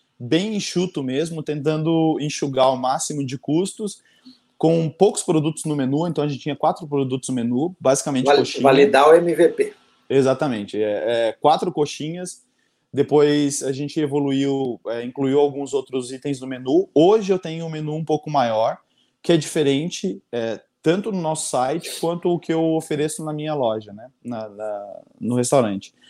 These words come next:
Speaker 1: Então, na loja eu já tenho algumas opções como açaí, eu tenho alguns tipos de pratos e tudo mais,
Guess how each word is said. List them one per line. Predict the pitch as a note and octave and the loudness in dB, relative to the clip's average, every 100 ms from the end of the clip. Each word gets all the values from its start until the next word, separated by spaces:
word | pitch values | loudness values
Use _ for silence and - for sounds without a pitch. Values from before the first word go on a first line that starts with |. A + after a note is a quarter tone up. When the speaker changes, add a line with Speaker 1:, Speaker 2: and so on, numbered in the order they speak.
| _ _ - | _ _ -6
Speaker 1:
Então, | B2+ A#2 C#3+ D3 | -4 2 4 6
na | D3 D#3+ | 6 6
loja | C#3+ D#3+ D#3 | 6 6 2
eu | C#3 | -2
já | C3 | -2
tenho | D3 C#3 | -6 -4
algumas | C3 B2+ C3+ | -4 -6 -12
opções | B2+ - C3 C3 B2+ | -14 -12 -10 -10 -10
como | A#2+ A2+ A2 G#2+ | -10 -10 -8 -8
açaí, | - C3+ A#2 B2+ D#3 D#3 C#3+ C3 A#2 G#2+ | -4 -4 -2 -2 0 0 0 0 -2 -4
eu | A2 | -6
tenho | - A#2 A#2 A#2 A2+ - - _ _ _ _ | -6 -10 -8 -6 -8 -10 -20 _ _ _ _
alguns | A#2 G#2 B2 B2 | 2 2 0 -2
tipos | G#2+ A#2+ | -6 -6
de | A2+ | -6
pratos | B2+ C3+ A#2 C3 C#3 - A#2+ A2 | -4 0 4 4 2 -2 -10 -10
e | |
tudo | A2 A2 | -12 -10
mais, | G#2+ A#2 D#3 | -8 -8 -10